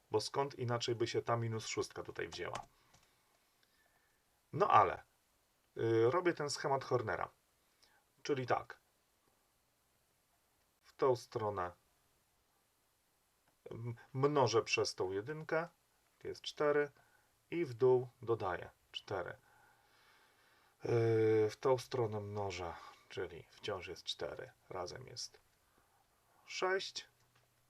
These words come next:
W tą stronę mnożę, jest sześć, jest tutaj zero, co nie jest dziwne, bo to jest O, użyję teraz z nawyku,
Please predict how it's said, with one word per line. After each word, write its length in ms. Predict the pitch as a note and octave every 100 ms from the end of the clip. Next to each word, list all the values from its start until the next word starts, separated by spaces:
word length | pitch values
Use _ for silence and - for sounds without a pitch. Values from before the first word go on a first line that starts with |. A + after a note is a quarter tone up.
| _ _ _ _ _
W 80 | -
tą 200 | D3 C3
stronę 360 | - A2+ G2
mnożę, 460 | G2 G2 F#2 F2 - -
jest 140 | - -
sześć, 420 | E3 E3+ - - _ _ -
jest 320 | G2+ F2 - _ _ _
tutaj 320 | G2 F#2 F2
zero, 440 | G#2+ F#3 F3+ F3+ F3+ _ _ -
co 160 | D#3
nie 180 | C#3 A#2+
jest 200 | G#2+ G2+
dziwne, 400 | G#2 C#3+ C3+ C3+
bo 120 | A2+
to 140 | A2 A2+
jest 320 | G#2+ G#2+ - _ _ _ _
O, 160 | - G#2
użyję 340 | - G2 G#2
teraz 280 | - G2 F#2+
z 220 | G2 G2
nawyku, 540 | A2 A2 G2+ G#2 -